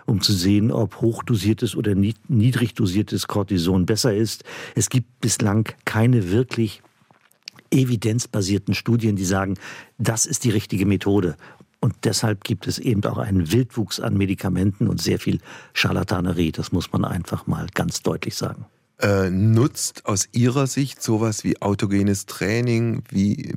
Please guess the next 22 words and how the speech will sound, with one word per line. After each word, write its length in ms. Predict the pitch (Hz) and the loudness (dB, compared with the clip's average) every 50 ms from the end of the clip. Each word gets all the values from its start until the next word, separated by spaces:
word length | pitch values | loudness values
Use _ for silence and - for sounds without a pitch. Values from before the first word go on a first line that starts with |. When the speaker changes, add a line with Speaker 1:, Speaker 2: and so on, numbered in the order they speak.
| - - | -8 -6
Speaker 2:
Meditieren, 1500 | - - - - - 82 92 95 101 104 110 110 101 101 - - - - 120 127 127 123 120 120 117 117 110 101 95 98 | -8 -8 -6 -2 0 2 4 4 4 4 2 0 -4 -6 -6 -8 -4 -2 2 2 4 4 4 2 2 0 -2 -4 -2 -2
wie 240 | 101 101 104 104 - - - - - - _ | 0 0 0 -2 -2 -6 -16 -20 -20 -16 _
sich 280 | - - 113 101 - - | -2 0 0 0 0 0
letztlich 720 | 104 113 127 - - - - 127 120 113 - - - - _ _ - | 0 0 0 -2 -4 -4 0 0 0 0 0 -4 -10 -14 _ _ 0
dem 260 | 113 110 110 110 113 | 2 4 4 2 0
fügen, 600 | 110 - - - 123 123 131 135 135 135 127 117 | -2 -4 -2 2 4 4 4 4 2 2 2 2
was 220 | 113 113 110 - - | 2 0 0 -2 -2
ist? 380 | - 98 - - - - - _ _ _ - - - - - _ | -2 -2 -2 -2 -4 -8 -10 _ _ _ -14 -14 -14 -16 -6 _
Speaker 1:
Ja, 260 | 131 143 151 120 - - 127 | 0 0 0 -2 -6 -10 -6
genau 300 | 113 123 117 117 123 120 | -2 0 0 2 2 2
das, 300 | 107 123 113 - - - | 0 0 -2 -2 -4 -4
das 160 | 123 101 - | -4 -4 -2
ist 100 | 131 110 | 0 0
es. 160 | 101 92 - | 0 0 0
Ich 100 | 117 107 | 0 0
glaube, 220 | - 131 123 123 113 | 0 0 0 2 2
das 140 | 120 104 | 0 0
ist 20 | 135 | 0
einer 220 | 127 123 127 120 | 0 2 2 2
der 160 | 110 110 98 | 2 2 2
wesentlichen 480 | 107 123 117 123 113 98 98 - 107 110 | 2 0 2 0 -2 -2 -2 -2 -2 -2
Ansätze. 720 | 107 107 117 123 104 107 92 87 - - 107 101 107 104 | 0 2 2 2 2 2 0 0 0 0 0 0 0 -2